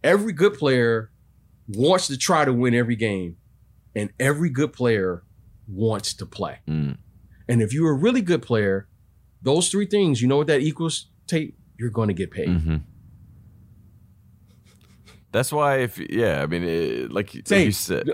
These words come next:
Speaker 1: l-, think about what I just said. Every good player I've ever met wants those three things that add up to the final thing, which is, if I do those things and perform, I get paid.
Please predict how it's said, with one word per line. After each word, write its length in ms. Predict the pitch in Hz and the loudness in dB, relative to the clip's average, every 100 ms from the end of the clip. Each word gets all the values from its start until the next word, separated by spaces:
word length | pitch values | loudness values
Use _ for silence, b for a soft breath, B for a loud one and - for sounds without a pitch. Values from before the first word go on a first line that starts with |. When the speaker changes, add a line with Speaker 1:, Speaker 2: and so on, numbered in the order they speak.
| - | 0
Speaker 1:
l-, 160 | 165 | 0
think 220 | - 247 240 | 2 2 2
about 240 | 311 294 | 2 4
what 100 | 302 | 4
I 80 | 277 | 4
just 240 | 269 240 | 0 -2
said. 360 | - 214 82 - - - b - | 4 4 4 -4 -18 -20 b 0
Every 400 | 196 262 320 294 | 4 4 2 -2
good 300 | 196 269 - | 0 0 0
player 340 | 220 214 190 | 2 4 4
I've 180 | 160 170 - | 4 2 4
ever 320 | 180 185 196 | 2 2 0
met 360 | 160 147 - - - - - - - - - - - - - - | 2 2 0 -8 -20 -20 -20 -20 -20 -20 -20 -20 -20 -20 -20 -14
wants 460 | 104 104 143 123 - | -4 2 2 2 -4
those 580 | 90 117 120 120 117 - | 0 2 2 0 -4 -8
three 200 | 117 139 | -2 -2
things 360 | 156 110 101 95 | 0 -2 -2 -2
that 200 | 101 - | -4 -2
add 220 | 107 104 | -2 -2
up 140 | 98 | -4
to 100 | - | -6
the 80 | 95 | -6
final 360 | 95 113 110 90 | -4 -2 0 -2
thing, 300 | 85 80 82 | -8 -10 -10
which 160 | 85 | -12
is, 220 | 80 73 - _ - _ _ _ _ _ _ _ _ _ _ _ _ | -12 -14 -18 _ -20 _ _ _ _ _ _ _ _ _ _ _ _
if 160 | 87 85 | -18 -6
I 180 | 87 160 | 0 0
do 160 | 240 | 0
those 220 | 269 269 262 | 0 -2 -2
things 300 | 269 247 233 | 0 2 0
and 120 | 214 | -2
perform, 420 | 202 269 294 - - _ _ _ _ _ _ - | -4 -4 -4 -4 -10 _ _ _ _ _ _ -6
I 140 | 92 | -4
get 200 | 101 101 | -4 -6
paid. 240 | - - | -6 -14